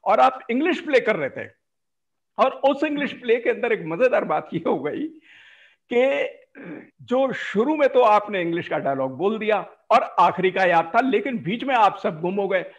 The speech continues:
आपको पता ही नहीं चला मैं क्या बोलूं, और आप सोचने लगे। लेकिन आपकी presence of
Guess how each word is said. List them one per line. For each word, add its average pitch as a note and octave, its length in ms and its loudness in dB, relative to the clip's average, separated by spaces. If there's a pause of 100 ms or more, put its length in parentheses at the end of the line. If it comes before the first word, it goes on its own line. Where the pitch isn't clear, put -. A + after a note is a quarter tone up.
(240)
आपको - 240 2
पता G3+ 240 2
ही A3 60 4
नहीं A3+ 100 -4
चला G#3 220 2
मैं A3 200 -4
क्या E3+ 240 0
बोलूं, G3 380 -2 (280)
और G3 360 4
आप F#3+ 180 4
सोचने F3 340 -4
लगे। G#3 120 -2
लेकिन A#3 320 -4
आपकी G#3 220 -4
presence F#3+ 420 -8
of G#3+ 120 -6